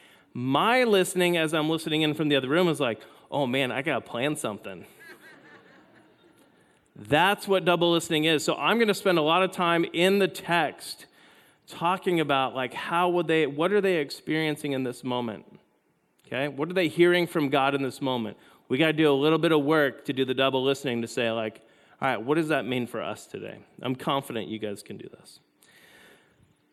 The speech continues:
<coughs> I th-, <laughs> I think we need a button that when I, like, put my hand here, the button gets pushed and you silence my cough. I'm gonna start, even though we're gonna spend our time in Isaiah, I'm gonna start in Acts four this morning. Peter, Jesus has resurrected from the dead.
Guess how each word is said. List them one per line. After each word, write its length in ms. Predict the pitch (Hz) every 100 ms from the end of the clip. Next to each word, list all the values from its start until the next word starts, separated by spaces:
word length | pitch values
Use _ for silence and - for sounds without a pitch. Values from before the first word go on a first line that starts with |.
| _ _ _ _ _
<coughs> 20 | - - - -
I 40 | -
th-, 400 | - - - 127
<laughs> 60 |
I 40 | -
think 220 | - 170
we 100 | 170
need 140 | 151
a 60 | 131
button 420 | 107 123 123 104
that 180 | 101 85
when 160 | 113 117
I, 140 | 127
like, 240 | 208 127
put 140 | - 107
my 140 | 110
hand 360 | 101 110 104 101
here, 180 | 110 101
the 120 | 101
button 320 | 104 117 107
gets 220 | 120 113
pushed 460 | - 110 107 - -
and 140 | 101
you 80 | 98
silence 560 | - 117 110 110 107 -
my 100 | 104
cough. 320 | 101 92 87 _ _ _ _ _ _ _ _ _ - - _ - - -
I'm 120 | 160
gonna 160 | 220 226
start, 400 | - 202 180 165
even 140 | 180
though 100 | 208
we're 100 | 196
gonna 160 | 190 185
spend 240 | - 180
our 80 | 165
time 240 | 156 147
in 80 | 143
Isaiah, 300 | 131 117 123
I'm 60 | 123
gonna 120 | 135
start 260 | - 127 113
in 60 |
Acts 260 | 113 110 -
four 280 | - 104 98
this 240 | 95 -
morning. 280 | 98 95 98 _ _ _ _ _ _ _ _ _ _ _ _ _
Peter, 280 | - 185 170
Jesus 400 | 151 165 170 165
has 220 | 165 139
resurrected 600 | 151 143 143 139 139 131
from 160 | 139 127
the 60 |
dead. 400 | 123 135 120 107